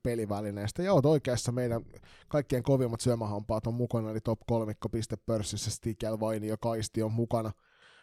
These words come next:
vääntämässä noissa, ja nämä kaikki neidit on onnistuneet hienosti jo pudotuspelisarjassa, tuossa klassikkisarjassa olivat vahvasti kantamassa vastuuta. Öö, sit tietysti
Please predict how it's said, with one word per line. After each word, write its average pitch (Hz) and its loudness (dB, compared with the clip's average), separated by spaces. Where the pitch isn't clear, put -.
vääntämässä 135 6
noissa, 131 4
ja 127 0
nämä 127 -2
kaikki 123 -2
neidit 117 -2
on 123 4
onnistuneet 117 0
hienosti 117 0
jo 110 2
pudotuspelisarjassa, 107 -2
tuossa - -6
klassikkisarjassa 104 -2
olivat 104 -4
vahvasti 107 0
kantamassa 101 -2
vastuuta. 113 2
Öö, 147 4
sit 156 2
tietysti 131 4